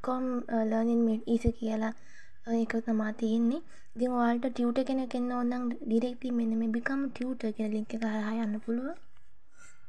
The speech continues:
ඉතින් මම මේ උඩම තියෙන ලින්ක් එක මේ විදිහට ක්ලික් කරනවා.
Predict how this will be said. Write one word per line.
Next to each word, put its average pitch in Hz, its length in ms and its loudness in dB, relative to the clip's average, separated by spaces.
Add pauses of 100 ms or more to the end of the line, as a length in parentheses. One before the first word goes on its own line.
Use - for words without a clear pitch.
(1160)
ඉතින් 262 180 -2
මම 233 120 4
මේ 233 140 4
උඩම 254 240 2
තියෙන 226 240 0
ලින්ක් 214 200 2
එක 220 140 -2
මේ 214 120 0
විදිහට 208 280 -2
ක්ලික් 208 240 -4
කරනවා. 247 420 0